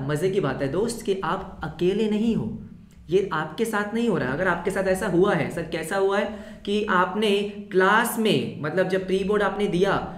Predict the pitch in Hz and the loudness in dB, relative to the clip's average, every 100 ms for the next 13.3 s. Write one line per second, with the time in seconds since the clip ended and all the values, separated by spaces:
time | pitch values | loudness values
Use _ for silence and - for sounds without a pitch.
0 | - - 180 208 208 214 214 185 185 196 | -8 0 0 2 0 0 4 4 4 2
1 | 202 202 214 202 180 175 185 - - - | 6 6 4 2 4 4 2 -2 -12 -16
2 | - 139 165 185 147 - 190 147 143 196 | -16 -2 -2 0 -2 0 -2 0 -2 -2
3 | 165 127 123 123 113 117 - - - - | -4 -4 -6 -6 -6 -8 -12 -18 -12 0
4 | 175 175 220 226 202 202 226 226 220 214 | 0 2 6 6 6 2 0 6 6 8
5 | 254 233 226 226 220 185 202 208 185 202 | 2 2 2 2 0 2 2 4 2 4
6 | 180 175 214 214 214 156 156 185 170 151 | 4 4 2 2 0 0 2 0 0 -2
7 | 156 123 - - - - - 165 196 202 | 0 -2 -6 -14 -20 -16 -2 0 0 0
8 | 170 175 208 208 208 220 208 190 196 190 | 0 0 -2 0 0 0 2 4 4 4
9 | 175 165 196 196 190 - 147 131 180 180 | 2 0 -2 -2 -4 -6 -6 -2 0 0
10 | 185 190 156 160 160 143 147 165 - 131 | 0 -2 -2 -2 -4 -2 0 0 -2 0
11 | 139 139 - - - - 185 233 233 170 | 0 0 -2 -10 -14 -2 2 2 2 2
12 | 170 170 180 185 147 143 143 175 156 151 | 2 0 0 0 2 0 0 -4 -2 -2
13 | 147 131 | -2 -2